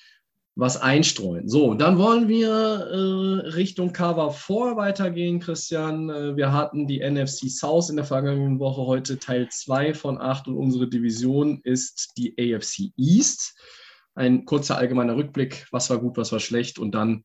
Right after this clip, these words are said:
ja, vielleicht mal so ein bisschen mit dem, mit dem Blick auf den,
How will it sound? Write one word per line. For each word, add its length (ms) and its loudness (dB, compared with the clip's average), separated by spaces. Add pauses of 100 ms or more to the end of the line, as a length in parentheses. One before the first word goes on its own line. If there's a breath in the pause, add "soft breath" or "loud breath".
(540 loud breath)
ja, 160 2
vielleicht 400 2
mal 160 2
so 100 -2
ein 120 -2
bisschen 240 -2
mit 160 -2
dem, 320 -2
mit 140 -8
dem 180 -4
Blick 200 -2
auf 140 -2
den, 480 -4